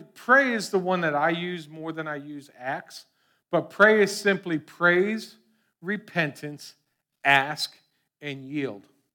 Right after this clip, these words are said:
Pray, repentance, ask, and yield. And both of these are very similar to each other, and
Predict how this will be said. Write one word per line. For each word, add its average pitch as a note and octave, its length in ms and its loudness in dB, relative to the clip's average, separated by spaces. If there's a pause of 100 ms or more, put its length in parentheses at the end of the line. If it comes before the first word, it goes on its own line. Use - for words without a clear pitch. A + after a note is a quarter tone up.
(1200)
Pray, F#3 600 -2 (160)
repentance, D3+ 880 -12 (240)
ask, C3 400 -6 (120)
and C3 180 -18
yield. C3+ 320 -10 (380)
And F#3+ 140 0
both D#4 220 4
of D#4 60 2
these B3 200 0
are F#3+ 60 2
very F3+ 280 -2
similar F#3+ 460 -2
to G3 140 -8
each G3+ 240 -6
other, G3+ 280 0
and E3+ 120 -4